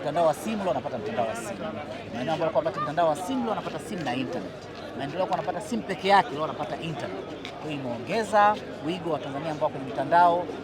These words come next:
inawasaidia kuweza kuwasiliana, inasaidia biashara mtandao, inasaidia habari,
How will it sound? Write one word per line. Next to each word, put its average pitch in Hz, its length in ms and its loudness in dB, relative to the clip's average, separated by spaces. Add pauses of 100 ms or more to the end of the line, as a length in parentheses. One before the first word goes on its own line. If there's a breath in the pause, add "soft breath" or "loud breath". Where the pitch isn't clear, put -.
(180)
inawasaidia 135 560 -4
kuweza 135 260 -4
kuwasiliana, 175 800 2 (380)
inasaidia 135 380 -2
biashara 127 340 -2
mtandao, 165 640 6 (280)
inasaidia 139 460 -4
habari, 175 600 10